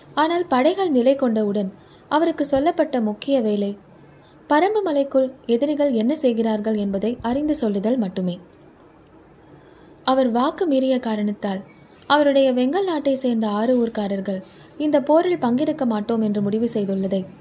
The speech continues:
அவர் வேந்தனிடம் தெரிவிக்கவில்லை. அது அவர் மீதான மதிப்பை குறைத்துவிடும் என நினைத்தார். ஆனால், இந்த செய்தியை என்று இவன் சொல்கிறான் பார்ப்போம் என காத்திருந்தார் குலசேகர பாண்டியன்.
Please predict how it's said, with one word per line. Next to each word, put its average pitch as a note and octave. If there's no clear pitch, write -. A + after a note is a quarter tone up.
அவர் C4
வேந்தனிடம் B3+
தெரிவிக்கவில்லை. G3+
அது A3+
அவர் C4+
மீதான D#4
மதிப்பை C4+
குறைத்துவிடும் A#3
என A3+
நினைத்தார். G3
ஆனால், B3
இந்த B3
செய்தியை C4+
என்று A#3+
இவன் B3
சொல்கிறான் A3
பார்ப்போம் F#3+
என A#3+
காத்திருந்தார் A#3+
குலசேகர G3
பாண்டியன். F#3